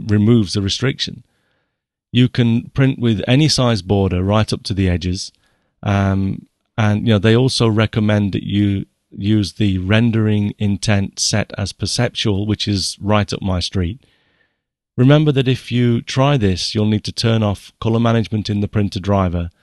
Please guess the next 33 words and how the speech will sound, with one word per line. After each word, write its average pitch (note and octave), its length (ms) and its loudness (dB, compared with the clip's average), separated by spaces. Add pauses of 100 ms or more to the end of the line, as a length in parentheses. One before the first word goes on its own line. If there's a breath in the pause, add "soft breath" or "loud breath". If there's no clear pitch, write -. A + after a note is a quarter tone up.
(340)
and G2+ 160 0
allow G2+ 460 0
Lightroom A2 640 0
or F#2 100 -2
Photoshop G2+ 640 -2
or F#2 100 -2
whatever G2+ 400 0
application G2 560 -4
you're F#2 120 -2
printing G2 360 -2
from F#2+ 220 -4
to G2+ 100 -6
do, F#2+ 320 -2
to A2+ 140 -4
do G2+ 100 0
the F#2 120 -4
color G2+ 220 -4
management. G2 540 0 (680)
And G#2 260 0
then G#2 340 2 (460)
you A2 340 4
select - 560 -2
y-, A2 100 -2
the G2+ 160 -2
profile G2+ 760 0 (120)
that G2+ 120 -6
you've G2+ 220 -2
just - 240 -8
downloaded G2 520 0
from F#2+ 200 -4
the F2+ 60 0
Hahnem-, G2+ 420 0
Hahnem-, G2+ 500 0